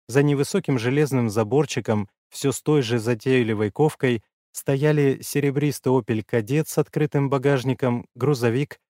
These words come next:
и два немецких мотоцикла с колясками, с установленными на них пулемётами. Несколько солдат с болтавшимися на ремнях касками и ребристыми противогазными бачками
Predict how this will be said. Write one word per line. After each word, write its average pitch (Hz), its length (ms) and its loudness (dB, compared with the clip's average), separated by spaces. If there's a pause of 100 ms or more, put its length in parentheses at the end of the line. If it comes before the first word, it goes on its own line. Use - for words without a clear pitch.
(140)
и 139 80 -2
два 151 200 2
немецких 143 500 0
мотоцикла 135 600 0
с - 100 -8
колясками, 117 680 0 (200)
с - 140 -6
установленными 135 800 0
на 120 140 0
них 117 360 -2
пулемётами. 113 720 -2 (640)
Несколько 123 640 0
солдат 117 540 0
с 107 60 -4
болтавшимися 117 840 0
на 110 140 0
ремнях 113 380 0
касками 110 580 0 (200)
и 131 100 -2
ребристыми 127 640 -2
противогазными 120 920 0
бачками 117 680 0